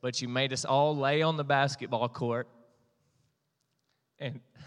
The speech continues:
<laughs> and we just looked up at the stars. We were out in the middle of nowhere, and you started talking about the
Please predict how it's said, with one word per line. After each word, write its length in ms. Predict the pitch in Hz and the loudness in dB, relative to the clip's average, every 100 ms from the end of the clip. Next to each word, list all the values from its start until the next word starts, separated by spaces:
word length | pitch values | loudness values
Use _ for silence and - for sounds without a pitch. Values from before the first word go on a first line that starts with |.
| - | -16
<laughs> 1120 | 120 - _ _ _ _ _ _ _ _ _ | -16 -18 _ _ _ _ _ _ _ _ _
and 100 | 135 | -8
we 120 | 139 | -6
just 200 | 127 139 | -6 -6
looked 360 | 120 131 139 - | -6 -2 -2 -2
up 180 | 160 160 | -4 -4
at 100 | 170 | -8
the 80 | 175 | -8
stars. 760 | - 139 120 123 175 - - _ _ _ _ _ _ _ _ _ _ _ _ _ _ _ _ _ _ _ _ | -6 -4 -2 -4 -6 -10 -14 _ _ _ _ _ _ _ _ _ _ _ _ _ _ _ _ _ _ _ _
We 140 | 165 147 | -4 -2
were 120 | 143 | 0
out 120 | 143 | 0
in 60 | 143 | -2
the 60 | |
middle 220 | 147 143 156 | -4 -2 -2
of 60 | |
nowhere, 500 | 170 123 117 113 151 - _ _ _ _ _ _ _ _ | -4 -6 -6 -8 -12 -16 _ _ _ _ _ _ _ _
and 140 | 139 143 | -10 -8
you 100 | 135 | -6
started 380 | - 147 147 143 | -2 0 -2 -2
talking 400 | 143 135 123 131 | -2 -2 -4 -6
about 300 | 127 120 | -4 -6
the 80 | - | -8